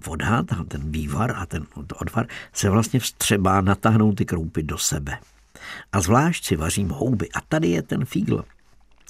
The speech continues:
Zvlášť si vařím houby a ty houby, když, eh, uvařím ty sušené houby, tak je překrájím a ten vývar z těch hub zase malinko, jak se říká odborně, zredukuji, to znamená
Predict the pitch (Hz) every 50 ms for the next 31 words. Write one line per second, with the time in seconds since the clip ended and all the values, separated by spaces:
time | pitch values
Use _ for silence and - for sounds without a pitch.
0 | - - 98 92 98 107 120 117 - - 143 135 117 117 127 98 78 - - -
1 | 80 85 82 80 92 220 - - - - - - - - - - 151 151 - -
2 | 98 73 - 131 - 85 78 82 90 73 90 104 214 - - - - - - _
3 | _ - 101 90 127 147 143 110 - - - - _ _ - - - 71 78 82
4 | - - 90 87 85 85 85 - - 87 85 80 101 127 131 - - - - -
5 | - - - 95 90 92 87 - - 73 73 76 76 76 71 85 - - 76 -
6 | - - - - - - - 80 76 71 71 71 71 80 107 139 - - - -
7 | - - - - - - 143 131 131 131 127 117 120 156 170 180 185 180 117 104
8 | 104 120 123 120 127 127 - - - - - 80 73 69 73 76 78 107 139 151
9 | 160 - - - - - - - 87 101 135 135 - - 147 156 160 165 107 107
10 | 110 113 127 131 135 123 - 117 117 117 123 - - - - - - 90 95 -
11 | - - - - 98 98 - 95 98 90 80 80 80 73 71 76 85 98 107 127
12 | - - - 120 117 113 117 - 113 101 90 98 107 107 98 85 71 -